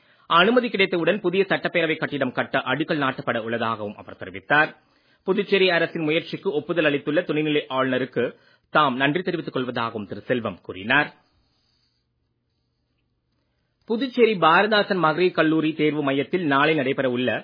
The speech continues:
மத்திய பணியாளர் தேர்வாணையத்தின் Combined Defense Services தேர்வு மற்றும் நேஷனல் டிஃபென்ஸ் அகாடமி நேவல் அகாடமி தேர்வுகளில் கலந்து கொள்ளும் தேர்வர்களின் வசதிக்காக புதுச்சேரி அரசு புதிய பேருந்து நிலையத்திற்கும் தேர்வு மையத்திற்கும் இடையே சிறப்பு பேருந்துகளை இயக்க உள்ளது.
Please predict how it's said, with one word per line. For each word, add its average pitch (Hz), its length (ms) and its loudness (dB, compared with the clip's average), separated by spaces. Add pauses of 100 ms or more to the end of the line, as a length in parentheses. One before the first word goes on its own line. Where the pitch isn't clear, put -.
(420)
மத்திய 196 400 0
பணியாளர் 196 460 0
தேர்வாணையத்தின் 156 760 0
Combined 156 460 -2
Defense 156 360 -2
Services 135 480 -6
தேர்வு 127 280 -2
மற்றும் 117 400 -4 (420)
நேஷனல் 185 400 2
டிஃபென்ஸ் 156 360 -2
அகாடமி 143 440 -2
நேவல் 143 320 0
அகாடமி 127 380 -4
தேர்வுகளில் 120 460 -4
கலந்து 120 300 -2
கொள்ளும் 117 260 -2
தேர்வர்களின் 123 500 -4
வசதிக்காக 113 540 -6 (580)
புதுச்சேரி 156 420 0
அரசு 123 400 -4
புதிய 147 280 -2
பேருந்து 127 280 -2
நிலையத்திற்கும் 120 600 -4 (400)
தேர்வு 214 260 8
மையத்திற்கும் 180 480 0
இடையே 135 240 0
சிறப்பு 147 340 -4
பேருந்துகளை 123 460 -2
இயக்க 110 260 -12
உள்ளது. 101 340 0